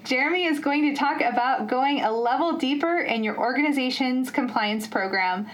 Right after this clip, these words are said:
So pull up your favorite armchair and listen to today's episode. Welcome, Jeremy.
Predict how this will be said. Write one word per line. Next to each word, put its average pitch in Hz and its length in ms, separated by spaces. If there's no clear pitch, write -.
So 226 200
pull 294 220
up 285 160
your 262 140
favorite 247 320
armchair 262 480
and 214 260
listen 247 380
to 285 120
today's 220 440
episode. 208 600
Welcome, 226 600
Jeremy. 196 760